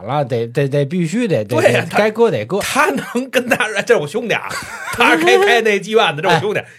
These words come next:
Speaker 2: 他能这么说吗？
Speaker 1: 但他后来啊，
Speaker 2: 啊。
Speaker 1: 可替麦克斯韦说了一句话，不过这句话呢，他也后来解释了，
Speaker 2: 啊。
Speaker 1: 因为人家就说啊，麦克斯韦就是那个女的也关进一家监狱，一开始他关这监狱不好，说那地儿呢，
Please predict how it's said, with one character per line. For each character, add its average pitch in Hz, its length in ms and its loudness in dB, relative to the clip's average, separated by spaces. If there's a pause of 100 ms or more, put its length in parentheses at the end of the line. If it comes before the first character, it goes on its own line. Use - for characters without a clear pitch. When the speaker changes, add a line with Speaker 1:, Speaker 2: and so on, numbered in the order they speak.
Speaker 2:
他 220 120 4
能 165 100 6
这 180 80 6
么 220 120 2
说 160 80 2
吗？ 151 60 4
Speaker 1:
但 - 0 -
他 151 60 6
后 151 160 4
来 110 420 -2
啊， 90 380 -6
Speaker 2:
啊。 107 280 -6
Speaker 1:
可 110 140 0
替 156 260 -4
麦 160 200 0
克 135 60 -2
斯 143 160 -6
韦 143 220 -6
说 151 200 -6
了 147 80 -2
一 139 60 -6
句 143 80 -6
话， 143 180 -6
不 92 120 -6
过 196 120 2
这 190 140 0
句 190 80 2
话 190 300 0
呢， 98 260 -10
他 180 120 -2
也 175 60 2
后 127 140 -6
来 156 80 -2
解 - 320 -12
释 92 60 -20
了， 92 260 -14
Speaker 2:
啊。 104 80 -12
Speaker 1:
因 147 80 -2
为 175 160 0
人 123 160 0
家 170 100 2
就 135 140 -2
说 143 160 -2
啊， 98 140 -2
麦 147 160 0
克 139 80 -2
斯 156 140 -6
韦 123 120 -2
就 123 100 -2
是 135 100 0
那 143 120 0
个 131 80 0
女 107 220 -6
的 104 160 -8 (300)
也 113 180 0
关 165 200 4
进 165 140 -2
一 - 20 -4
家 107 140 -2
监 101 240 -6
狱， 104 80 -8
一 180 160 -2
开 185 160 2
始 156 80 2
他 117 100 -2
关 151 160 2
这 135 120 0
监 135 180 -2
狱 131 60 0
不 127 180 -4
好， - 340 -10 (320)
说 170 200 2
那 165 160 2
地 151 100 0
儿 131 220 2
呢， 92 200 -10